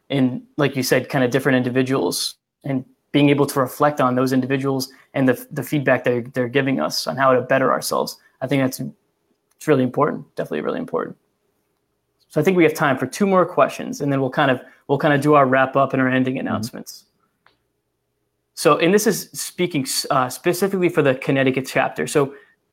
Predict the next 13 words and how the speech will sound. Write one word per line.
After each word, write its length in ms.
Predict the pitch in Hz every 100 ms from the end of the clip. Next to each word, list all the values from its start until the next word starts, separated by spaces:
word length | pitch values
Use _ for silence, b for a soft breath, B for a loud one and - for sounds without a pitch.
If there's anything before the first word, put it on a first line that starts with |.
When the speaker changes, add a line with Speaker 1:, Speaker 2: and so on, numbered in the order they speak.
| _ -
Speaker 1:
how 160 | 170
did 160 | 202 202
you 60 | 175
find 240 | 185 185
yourself 360 | 160 151 143 143
coming 280 | 160 151 147
into 180 | 147
the 120 | 131 127
role 300 | 131 131 -
of 120 | 156
that? 340 | - - -
Kind 180 | - 135
of, 140 | 131